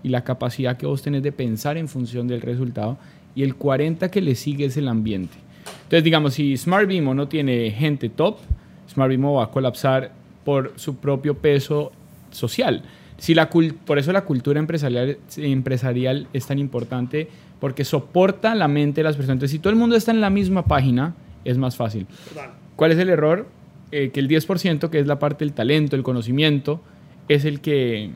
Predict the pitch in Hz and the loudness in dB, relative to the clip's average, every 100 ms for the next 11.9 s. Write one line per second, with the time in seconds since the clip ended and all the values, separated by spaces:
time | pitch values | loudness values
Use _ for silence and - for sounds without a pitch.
0 | - - - - - - - - 131 127 | -14 -18 -20 -20 -20 -20 -14 -2 2 4
1 | 123 127 131 127 131 131 123 120 127 147 | 2 0 0 -2 -2 -4 -4 -4 -4 -8
2 | - - - 127 - 127 117 117 143 131 | -18 -14 -6 -4 -4 -4 -4 -4 -2 -2
3 | 110 156 - - - - - - 123 104 | -2 -4 -8 -20 -20 -20 -18 -4 -4 -2
4 | 110 127 131 127 143 131 135 127 131 131 | -2 0 0 -2 -2 -2 -2 -2 -2 -2
5 | 127 131 120 117 117 120 117 131 131 127 | -2 -2 0 0 0 -2 -2 -2 0 0
6 | 123 127 123 117 117 - - - - 151 | 2 0 0 0 0 -2 -6 -14 -16 -16
7 | - 147 147 156 131 - - 220 208 175 | -14 -14 -12 -14 -16 -20 -14 2 4 4
8 | 247 320 330 254 247 240 247 202 165 147 | 0 0 0 0 -2 -2 -2 -2 0 0
9 | 139 131 156 - 151 147 147 151 151 151 | -4 -6 -12 -12 -10 -8 -8 -8 -6 -4
10 | 156 156 165 175 170 143 123 117 104 92 | -2 -2 -2 -2 -4 -8 -10 -12 -16 -18
11 | 139 - 151 170 165 202 196 - | -18 -20 -12 -8 -4 -4 -4 -10